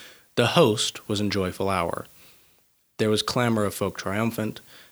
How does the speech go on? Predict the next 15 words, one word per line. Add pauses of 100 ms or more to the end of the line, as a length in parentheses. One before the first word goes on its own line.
(120)
until
on
a
sudden
the
son
of
Hefaldine
t-,
desired
to
seek
his
nightly
couch.